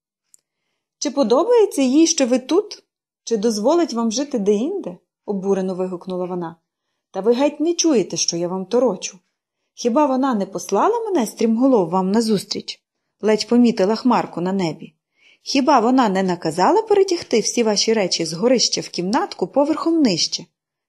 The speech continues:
яка вам так сподобалася? Та ви лише пригадайте, міс Поліанно, як вона спочатку з пересердя». Ненсі закашлялася, збагнувши, що зайшла надто далеко.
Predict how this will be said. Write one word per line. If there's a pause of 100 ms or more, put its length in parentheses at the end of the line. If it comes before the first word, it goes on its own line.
яка
вам
так
сподобалася? (760)
Та
ви
лише
пригадайте,
міс
Поліанно, (120)
як
вона
спочатку
з
пересердя». (920)
Ненсі
закашлялася,
збагнувши,
що
зайшла (360)
надто
далеко.